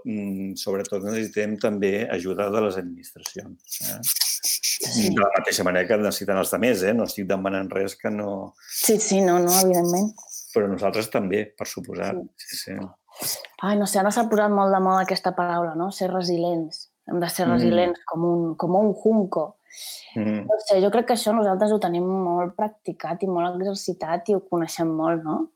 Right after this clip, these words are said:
Speaker 2: No sé, és,
Speaker 1: Mm.
Speaker 2: sí, per mi que tampoc la cosa no, no ha canviat moltíssim respecte a la vida anterior. Sí que s'ha, he tingut endarreriments d'encàrrecs, però,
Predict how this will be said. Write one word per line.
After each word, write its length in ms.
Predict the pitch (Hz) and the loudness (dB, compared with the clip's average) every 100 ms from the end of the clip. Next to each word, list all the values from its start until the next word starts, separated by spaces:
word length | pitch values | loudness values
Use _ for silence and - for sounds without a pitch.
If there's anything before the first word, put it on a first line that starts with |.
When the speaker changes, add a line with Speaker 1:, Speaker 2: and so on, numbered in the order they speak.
| _ 165 | _ -10
Speaker 2:
No 60 | |
sé, 320 | - - 160 - | -8 -8 -12 -14
és, 280 | 165 - - | -14 -8 -8
Speaker 1:
Mm. 220 | - - | -8 -14
Speaker 2:
sí, 280 | - - 180 | -14 0 0
per 200 | 170 165 | 4 4
mi 180 | 180 196 | 4 4
que 120 | 220 | 4
tampoc 420 | 208 196 185 190 202 | 2 0 2 2 2
la 200 | 190 - | 2 2
cosa 260 | 208 196 | 2 4
no, 180 | 190 190 | 4 4
no 120 | 190 | 4
ha 60 | 190 | 4
canviat 320 | 190 190 190 | 4 4 4
moltíssim 580 | 190 190 185 214 214 190 | 4 2 4 2 2 0
respecte 480 | 170 - - 151 156 | -2 -4 -8 -8 -10
a 240 | 151 143 _ _ _ _ _ | -10 -12 _ _ _ _ _
la 180 | - 156 | -12 -4
vida 200 | 165 185 | -2 0
anterior. 720 | 180 180 175 196 175 185 294 _ _ _ _ - | 0 2 4 4 4 0 -4 _ _ _ _ -12
Sí 160 | 180 | -8
que 100 | 170 | -6
s'ha, 360 | 170 160 156 156 - - - - _ - - | -4 -2 -2 -2 -6 -12 -12 -12 _ -12 -8
he 80 | |
tingut 360 | 165 165 165 165 | -2 2 2 2
endarreriments 600 | 165 165 165 160 160 160 | 2 2 2 0 0 0
d'encàrrecs, 600 | 165 156 185 180 196 - | -2 0 2 2 0 0
però, 220 | 196 180 | 0 0